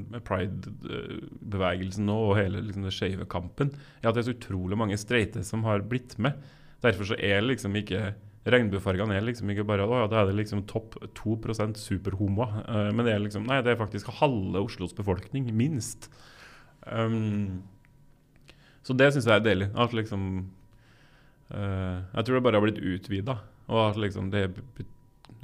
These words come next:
altså ungdommer som jeg møter gjennom jobb nå, det, de synes jo det er fett at jeg er homo når de finner ut det, men det er jo mest fordi de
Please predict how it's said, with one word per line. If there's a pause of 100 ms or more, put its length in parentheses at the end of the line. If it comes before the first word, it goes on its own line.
altså
ungdommer
som
jeg
møter
gjennom
jobb
nå, (200)
det, (120)
de (120)
synes
jo
det
er
fett
at
jeg
er
homo
når
de
finner
ut
det,
men
det
er
jo
mest
fordi (160)
de